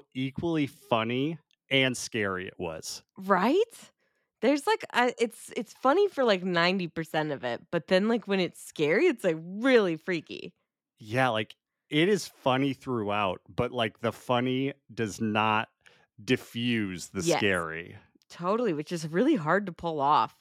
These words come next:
Speaker 2: as with how ridiculous and over the top, like, his character is, and, like,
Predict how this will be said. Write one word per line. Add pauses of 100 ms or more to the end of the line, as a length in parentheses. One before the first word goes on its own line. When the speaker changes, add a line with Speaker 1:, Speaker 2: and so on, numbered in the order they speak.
(100)
Speaker 2:
as
with
how
ridiculous
and
over
the
top,
like,
his
character
is,
and,
like,